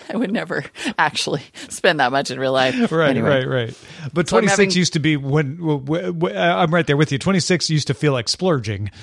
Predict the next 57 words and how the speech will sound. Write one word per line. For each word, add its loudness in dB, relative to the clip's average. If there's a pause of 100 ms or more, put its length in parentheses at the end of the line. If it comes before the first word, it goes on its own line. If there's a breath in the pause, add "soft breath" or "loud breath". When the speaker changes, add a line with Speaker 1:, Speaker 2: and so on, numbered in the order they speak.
(120)
Speaker 2:
<laughs> 0
Speaker 1:
Right. 4
Speaker 2:
Now 4
it's -2
like, 0 (360 loud breath)
"Oh, 2
the 0
rock, 0
bo-, 0 (140)
rock 0
bottom 2
acceptable." 0
Like, -2
Oh, -4
Speaker 1:
I 2
know, 2
Speaker 2:
all 2
Speaker 1:
like, 0
Speaker 2:
right. -6
Speaker 1:
"Oh, -4 (100)
guess, 0
but -2
better 2
pick -2
it 2
up 2
next 0
month." 0 (580 loud breath)
Anyway, 0
I'm 0
having 0
a 2
wine 0
from -2
that. 0
Now 0
I 0
feel -2
like 0
I -4
need -2
to -10
go 0
get -6
the -4
bottle 2
so -4
I -2
can -10
tell -2
you -2
what 0
it -4
is, -2
but -12 (360)
I -12
didn't. -14